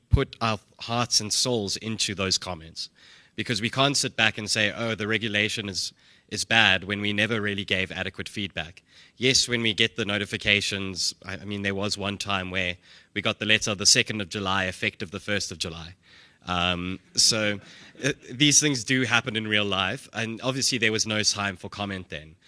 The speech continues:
But then it's really to try and form those individual relationships with the, the people working at the regulators, so that at least your bank might get to comment, even if the industry doesn't,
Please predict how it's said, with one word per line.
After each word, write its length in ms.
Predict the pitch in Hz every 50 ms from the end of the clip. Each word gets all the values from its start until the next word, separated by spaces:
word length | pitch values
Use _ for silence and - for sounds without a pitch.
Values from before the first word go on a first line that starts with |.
| - - _ -
But 140 | - 107 -
then 140 | 123 123 127
it's 160 | 117 - -
really 340 | 110 127 135 139 127 123 110
to 160 | - - 107
try 220 | - - 123 123
and 120 | 120 113 -
form 260 | - 127 113 120 117
those 200 | 113 110 101 - -
individual 540 | - 147 160 151 135 123 127 113 123 127 117
relationships 760 | 110 101 101 101 104 107 - 120 113 - - 92 87 - -
with 360 | 101 92 117 117 - - - -
the, 320 | 104 104 101 101 95 92 _ - - _ -
the 80 | - 101
people 260 | - 123 110 - 104
working 380 | 98 107 123 127 - 127 113 101
at 100 | 92 -
the 100 | 92 90
regulators, 760 | 92 92 - 95 92 90 90 87 - 120 123 135 - - - - - - - _
so 140 | - - 123
that 140 | 107 120 120
at 140 | 123 113 -
least 320 | 139 170 165 - - -
your 240 | 117 117 147 175 156
bank 320 | 107 120 107 101 101 -
might 240 | - 117 113 113 -
get 160 | - 110 -
to 80 | - -
comment, 560 | - - 117 110 107 95 95 95 - - - - _ -
even 280 | 127 135 131 139 123 117
if 80 | 110
the 100 | 120 110
industry 440 | 90 131 151 156 - - - 101 92
doesn't, 400 | 90 85 78 - 92 101 113